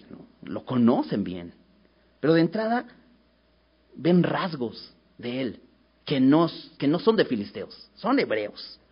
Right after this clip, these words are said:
Dice, "Estos son hebreos". ¿Sabes? Hay, hay, hay rasgos que por la gracia de Dios hemos recibido de Dios, ¿no? Y de pronto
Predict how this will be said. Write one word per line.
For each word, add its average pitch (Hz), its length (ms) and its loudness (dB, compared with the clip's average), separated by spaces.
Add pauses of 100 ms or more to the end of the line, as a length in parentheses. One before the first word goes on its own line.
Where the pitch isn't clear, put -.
(240)
Dice, 220 180 -2
"Estos 240 200 -6
son 185 160 2
hebreos". - 720 -6 (720)
¿Sabes? 233 300 -2
Hay, 175 160 -4 (220)
hay, 240 240 -2
hay 190 120 0
rasgos 190 760 -2 (3250)
que - 80 -20
por 170 160 -6
la 156 120 -4
gracia 202 340 -4
de 160 100 -4
Dios 170 220 -6
hemos 185 240 -2
recibido 147 640 -10
de 101 120 -16
Dios, 98 420 -20
¿no? - 160 -20
Y 143 80 -12
de 151 80 -8
pronto 208 440 2